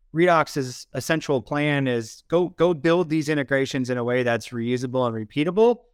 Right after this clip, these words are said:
and take those assets and then turn them around such that our customer base can approach the variety of endpoints that they wanna connect to in the healthcare data landscape in a, in a,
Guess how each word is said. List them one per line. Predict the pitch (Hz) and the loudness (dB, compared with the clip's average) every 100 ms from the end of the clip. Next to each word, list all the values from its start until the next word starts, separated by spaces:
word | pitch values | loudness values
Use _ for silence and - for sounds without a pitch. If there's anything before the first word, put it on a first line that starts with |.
| _ | _
and | 131 | -12
take | 117 151 - | -4 -4 0
those | 147 127 | 0 2
assets | 135 135 - 139 - | 2 2 0 -2 0
and | 131 | -2
then | 127 120 | -2 -4
turn | - 151 | -6 -6
them | 139 131 | -2 -2
around | 127 127 127 120 | -2 -2 -2 -4
such | 127 - | -6 -6
that | 123 120 | -6 -2
our | 151 | -2
customer | 160 139 - 131 | 0 -2 -2 -6
base | 117 120 117 - - _ _ - | -2 -2 -2 -6 -18 _ _ -4
can | 151 | -2
approach | 120 - 156 151 - | -2 0 0 0 -4
the | 135 | -6
variety | 123 131 131 131 123 | 0 2 2 4 2
of | 113 | 2
endpoints | 123 113 127 110 | 0 0 -2 -2
that | 110 | -2
they | 120 | -2
wanna | 117 113 | -2 -4
connect | 117 120 117 | -4 -4 -4
to | 127 | -4
in | 117 | -4
the | |
healthcare | 110 117 - 113 | -2 -4 -2 -4
data | 110 104 | -2 -4
landscape | 104 127 156 - 120 110 | -2 0 -2 2 0 2
in | 117 | -2
a, | 110 107 107 127 | -4 -6 -10 -10
in | |
a, | 110 | -12